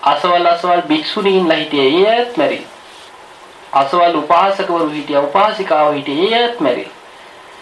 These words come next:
ස්වාමීනි, භාග්‍යතුන් වහන්සේ, මේ, මේ අය කොහෙද ඉපදුනේ?" කියලා ඇහුවා.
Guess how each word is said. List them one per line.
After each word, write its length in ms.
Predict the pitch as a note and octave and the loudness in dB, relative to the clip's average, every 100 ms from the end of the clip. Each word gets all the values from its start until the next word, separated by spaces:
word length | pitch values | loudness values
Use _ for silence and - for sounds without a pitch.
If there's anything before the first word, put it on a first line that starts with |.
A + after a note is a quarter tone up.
| - | -20
ස්වාමීනි, 640 | - - D3 D3+ D#3 D#3 D3 | -10 -2 0 2 0 -2 -2
භාග්‍යතුන් 680 | C3+ D3 D3+ D3+ D3 D3+ | 0 -2 -2 -6 -8 -6
වහන්සේ, 360 | D3 C#3+ C#3+ C#3 | -4 -4 -4 -4
මේ, 220 | C3+ D3+ | -2 -2
මේ 260 | E3 E3 D#3+ | 0 0 0
අය 120 | F#3+ | 0
කොහෙද 320 | - D#3 D#3 F#3 | -2 -4 -4 -6
ඉපදුනේ?" 580 | E3 - E3 E3 D#3+ | -6 -6 -6 -4 -4
කියලා 280 | D3 C#3+ C#3 | -4 -6 -6
ඇහුවා. 200 | C#3 - | -8 -10